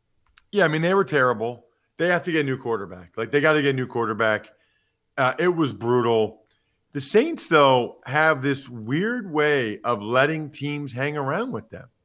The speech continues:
I, I don't know why in the playoffs. Now, they've beaten the Bucs pretty bad twice this year. Can they do it three times?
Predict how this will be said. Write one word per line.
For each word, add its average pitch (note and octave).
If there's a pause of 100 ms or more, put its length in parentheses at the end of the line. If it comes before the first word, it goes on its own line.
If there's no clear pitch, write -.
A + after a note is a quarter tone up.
(120)
I, A#2
I C3
don't C#3+
know G3+
why E3+
in D3
the D3
playoffs. D3+ (400)
Now, B2+
they've F3+
beaten F3+
the C3+
Bucs C3+
pretty C#3
bad A2+
twice A2+
this -
year. F2+ (480)
Can C#3
they D3
do D3+
it D3
three D3+
times? G2+